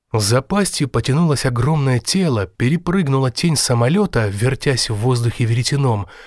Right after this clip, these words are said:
а потом плюхнулось в океан, поднимая тучу брызг. Второе чудовище взлетело ещё выше. Казалось, оно хочет откусить серебристое крыло и утащить с собой на глубину.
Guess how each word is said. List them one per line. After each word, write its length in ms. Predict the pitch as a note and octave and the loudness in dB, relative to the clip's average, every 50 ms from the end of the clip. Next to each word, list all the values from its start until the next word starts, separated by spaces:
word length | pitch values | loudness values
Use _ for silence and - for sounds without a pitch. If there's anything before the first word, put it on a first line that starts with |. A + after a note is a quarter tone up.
| - - - | -20 -6 -4
а 100 | B2 B2+ | -4 -2
потом 360 | - C#3 C#3+ - G3+ F#3+ F3 | 0 -2 -2 0 0 0 0
плюхнулось 600 | - D3 D#3+ G3 - - E3 D#3+ D#3 C#3+ - - | 2 0 0 0 0 0 0 0 0 0 -2 -2
в 80 | A#2+ C3 | -2 -2
океан, 400 | A#2+ - - E3+ F#3+ G3 F#3 E3+ | -2 -2 0 0 2 2 0 0
поднимая 640 | - D#3 D3 B2 C3+ C3+ C#3 C3+ D#3+ E3 D#3+ D#3+ | -2 -4 -4 -2 -2 -2 0 0 0 0 0 -2
тучу 340 | - - D3+ C3+ - - C#3+ | -4 -4 -4 -4 -4 -4 -4
брызг. 580 | C3 C#3 C3+ B2+ A2 G2 - - - - - _ _ _ _ _ _ _ _ _ | -2 -2 -2 -2 -2 -4 -6 -10 -12 -14 -18 _ _ _ _ _ _ _ _ _
Второе 520 | - - - - A2 G#2 G#2+ A#2 C#3+ E3 | -12 -6 -2 -2 0 2 2 2 2 2
чудовище 640 | - - F3+ D#3 F#3+ G3 G3 F#3+ F#3 - - - F#3 | 2 2 2 2 2 2 2 2 2 0 0 0 0
взлетело 500 | D3 B2 C3 B2+ B2+ - - E3+ E3+ F3 | 0 0 0 0 0 0 0 0 2 2
ещё 380 | F#3 F#3+ E3 - - - F3+ C3+ | 2 0 0 0 -2 -2 -2 0
выше. 400 | A#2 A2+ F#2 - - - - - - - - - - _ | 0 -2 -2 -4 -6 -6 -8 -14 -20 -20 -20 -20 -10 _
Казалось, 500 | - B2+ A#2+ A2+ C#3+ C#3 C3+ B2 - C3 | -2 -2 0 0 0 0 0 -2 0 0
оно 180 | B2 C#3 C#3+ | 0 0 -2
хочет 360 | - - D3+ - - D3 - | -2 -4 -4 -4 -4 -2 -2
откусить 540 | C#3+ - - - F3 - - - - B2 - | -2 -4 -2 -4 -2 -2 0 -2 -2 -2 -2
серебристое 640 | - - A#2 A2 A2 A2 C3+ D3 - - - B2 A2 | -2 -2 -2 -2 -2 -2 0 -2 -2 -2 -2 -4 -4
крыло 460 | - - B2 A#2+ A#2 - F#3+ G3 - - - - - - | -4 -4 -2 -2 0 0 0 0 -2 -4 -10 -18 -8 -4
и 100 | B2+ C3 | -2 -2
утащить 480 | B2 - C#3+ B2 - - - - - | 0 0 -2 -2 0 -2 -2 -2 -2
с 40 | - | -2
собой 460 | - - - B2+ A#2+ A#2 C3+ C#3+ C3 | -2 0 0 0 0 0 0 0 0
на 120 | A#2+ C3 B2+ | 0 -2 -2
глубину. 640 | B2 B2+ C#3 C3+ C3 C#3 C3+ B2 A2 F#2+ F2 | -2 -2 -2 -2 -2 0 0 -2 -2 -4 -6